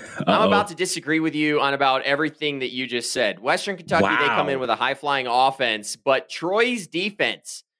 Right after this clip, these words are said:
Speaker 1: to me, has shown the ability to slow down really good teams this year. They held an App State team that had scored sixty-one points a couple weeks prior to that to just twenty-eight. Looked really good in that game, and that was without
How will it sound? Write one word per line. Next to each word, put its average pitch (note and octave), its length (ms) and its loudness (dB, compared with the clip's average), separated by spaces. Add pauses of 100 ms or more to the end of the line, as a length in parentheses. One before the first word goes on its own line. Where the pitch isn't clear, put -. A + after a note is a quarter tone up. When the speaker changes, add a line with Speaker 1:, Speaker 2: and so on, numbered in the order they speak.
(240)
Speaker 1:
to D3 100 -4
me, D#3+ 360 2
has C3 140 0
shown F3 380 2
the G3+ 120 2
ability D3+ 440 4
to D3 60 0
slow C#3+ 500 2
down C3 340 0
really C3 340 0
good B2+ 200 -2
teams A#2 320 -8
this A2+ 220 -6
year. A2+ 260 0 (340)
They C3+ 240 2
held D#3+ 420 4
an D3+ 80 2
App D3+ 260 0
State D3 380 -6
team D#3+ 420 -4
that C#3 180 2
had B2+ 160 -4
scored C3+ 460 -2
sixty-one C#3 720 -4
points C3 320 -6
a B2+ 40 -8
couple A#2+ 300 -4
weeks A#2 240 -4
prior B2 300 0
to B2 80 -4
that B2 240 -2
to A#2 80 -12
just G#2+ 240 -10
twenty-eight. A#2+ 580 -2 (340)
Looked A#2 160 -10
really B2+ 380 2
good C3 160 0
in C3 80 -2
that B2+ 180 -2
game, C3 280 -2
and C3+ 160 -4
that C#3+ 180 -4
was D#3 220 -4
without D#3 520 0